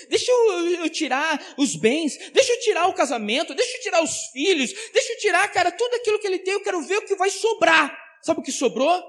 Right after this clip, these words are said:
Sobrou um cara que tinha uma identidade firmada em Deus. Pode tirar, pode tirar. E aí, cara, tem um questionamento muito louco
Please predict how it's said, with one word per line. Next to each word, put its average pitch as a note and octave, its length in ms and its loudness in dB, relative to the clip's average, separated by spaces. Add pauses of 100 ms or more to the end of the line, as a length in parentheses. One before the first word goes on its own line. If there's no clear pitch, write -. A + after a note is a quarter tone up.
(220)
Sobrou F#3 320 -14
um D#3+ 60 -18
cara G3 420 -8 (220)
que E3 100 -20
tinha F#3+ 260 -10
uma F#3 100 -10
identidade D#3+ 840 -14 (180)
firmada D3 600 -16 (140)
em C#3+ 120 -18
Deus. A2+ 280 -20 (2000)
Pode A3 180 -8
tirar, G3 260 -8 (180)
pode G#3+ 140 -18
tirar. G3 300 -16 (1040)
E - 80 -8
aí, A#3+ 220 -10
cara, B3+ 220 -10
tem C4 120 -12
um B3+ 60 -8
questionamento A#3+ 600 -10
muito B3+ 220 -12
louco A#3 560 -10